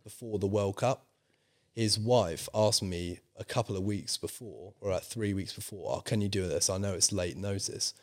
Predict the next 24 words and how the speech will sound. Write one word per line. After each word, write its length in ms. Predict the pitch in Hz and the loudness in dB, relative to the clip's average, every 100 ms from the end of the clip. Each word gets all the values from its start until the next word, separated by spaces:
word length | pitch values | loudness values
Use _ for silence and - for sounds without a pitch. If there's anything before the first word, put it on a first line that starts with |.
| _ | _
but 100 | - | -14
can 140 | - 107 | -2 0
you 120 | 101 | 0
des-, 240 | 98 95 - 92 | -2 -4 -6 -10
like, 220 | 92 90 | -8 -8
design 640 | 104 98 104 98 73 87 107 _ _ | -4 0 2 2 2 -4 -8 _ _
and 120 | 95 | -20
paint 280 | - 113 101 | -4 0 0
his 120 | 95 - | 2 0
travel 340 | 120 107 117 | 2 2 2
bag 240 | 110 123 | 2 2
for 100 | - | 0
the 80 | 87 | -4
World 280 | 90 98 95 | 0 0 2
Cup?" 280 | 113 120 - _ _ _ _ _ | 2 0 -2 _ _ _ _ _
So 220 | - 107 98 | 2 6 6
she 240 | - 131 | 8 8
sent 240 | - 117 | 8 8
me 100 | 104 | 4
through 260 | 98 - 104 | 2 4 4
a 60 | 95 | 6
suitcase, 720 | - 117 92 76 80 104 - | 6 6 2 0 0 0 -2
which 220 | 107 104 98 | -4 -4 4
is 200 | 95 | 4